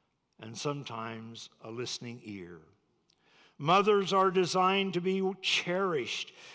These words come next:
God places a premium on cherishing mothers. Honoring your mother is not just a wise decision, it is a divine command. "Oh, my mother wasn't very good."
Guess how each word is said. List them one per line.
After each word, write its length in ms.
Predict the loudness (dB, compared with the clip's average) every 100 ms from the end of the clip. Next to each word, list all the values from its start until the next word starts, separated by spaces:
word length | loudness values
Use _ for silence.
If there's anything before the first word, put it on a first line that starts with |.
| -2
God 340 | 6 6 6 2
places 460 | 2 2 0 0
a 80 | -2
premium 600 | -2 -2 -2 0 -2 0
on 240 | 0 -2 -2
cherishing 800 | 0 2 2 2 0 -4 -4
mothers. 540 | 0 0 2 -2 -4 -10 -16 -10 2
Honoring 580 | 6 6 6 2 2 0
your 160 | 0
mother 500 | 2 4 4 2 0 -2 -6
is 340 | 2 4 4 0
not 480 | 2 4 4 0 -2
just 380 | 0 0 0
a 40 | -2
wise 500 | 0 2 2 2 -2
decision, 760 | -8 -6 0 0 2 0 0 -4 -12 2
it 300 | 6 6 6 6
is 340 | 6 6 4 2
a 220 | 4 4
divine 1040 | 4 2 2 0 4 4 4 2 0 -4
command. 920 | -6 -6 -6 -6 -10 -10 -12 -16 -20 -20 -20 _ -20 _ _ _ _ _ _ _ _ _ _ _ _ _ _ _ _
"Oh, 100 | -14 -6
my 160 | -6
mother 240 | -6 -6 -6
wasn't 240 | -8 -8
very 180 | -10 -8
good." 340 | -8 -10 -12